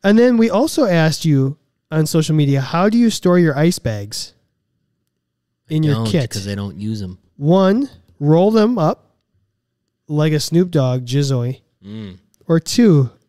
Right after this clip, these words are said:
Speaker 1: a bunch of bags inside bags.
Speaker 2: Mm.
Speaker 1: We got a lot of votes on this.
Speaker 2: How many votes? Like a
Speaker 1: Um,
Speaker 2: million?
Speaker 1: I mean, we only had
Speaker 2: Like
Speaker 1: it up for
Speaker 2: thirty-five hundred?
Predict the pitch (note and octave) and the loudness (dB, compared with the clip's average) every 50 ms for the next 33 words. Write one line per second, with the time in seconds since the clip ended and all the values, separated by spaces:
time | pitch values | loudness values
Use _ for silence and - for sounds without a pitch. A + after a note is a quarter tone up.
0 | _ _ D3 C3 D3 F3+ G#3+ A#3+ - G3 E3 F3 E3+ E3 D#3+ D#3+ D#3 D#3+ D3+ D3+ | _ _ -4 -2 0 0 0 0 -2 0 0 2 2 2 2 0 0 -2 -4 -4
1 | - F#3+ F3 F3+ F3 D#3 B2+ B2+ A#2+ A#2 A2+ A2 G#2+ - - - - _ _ _ | -4 -2 -2 0 0 -2 -2 -4 -6 -6 -8 -8 -10 -12 -16 -18 -18 _ _ _
2 | _ _ _ _ _ _ _ _ _ _ G2+ A2 A#2+ B2 B2 A#2 G#2+ F#2+ F2+ - | _ _ _ _ _ _ _ _ _ _ -14 -12 -10 -10 -8 -8 -10 -10 -10 -8
3 | D#3+ E3+ F3+ D3+ C#3 B2+ B2 B2+ B2+ B2+ C3 C#3 C3+ B2 A#2+ A#2 A#2 - - A2+ | -2 0 0 0 0 0 -2 -2 -4 -4 -4 -4 -4 -4 -4 -6 -6 -6 -8 -12
4 | G#2+ G#2+ G#2+ G#2+ - - - - _ _ _ _ _ _ _ _ _ _ _ F#2+ | -12 -12 -12 -12 -14 -14 -16 -18 _ _ _ _ _ _ _ _ _ _ _ -20
5 | F#2+ G2 G2 F#2 F2+ F2+ F2+ F2+ F2 - - - _ _ _ _ _ _ _ _ | -18 -16 -16 -16 -16 -16 -18 -20 -20 -20 -20 -20 _ _ _ _ _ _ _ _
6 | _ _ - C#3+ C#3 C#3 C#3 C3+ C3+ C3 C3 A2 A#2+ C#3 D3+ - - D#3 F3+ F3 | _ _ -8 -4 -2 -2 -2 -2 -2 -2 -4 -6 -8 -10 -14 -8 -2 0 2 4
7 | E3+ F3+ F#3+ G3+ G#3 G3 F3 F3 E3 D#3 D3 D#3 D#3 - - D#3 - G#2+ - A2 | 4 4 4 4 2 2 2 2 2 2 2 0 0 0 -2 -2 -2 -4 -6 -6
8 | G#2 G2 F2 G2 G2 A2 C#3+ D#3+ | -8 -8 -8 -10 -10 -10 -12 -12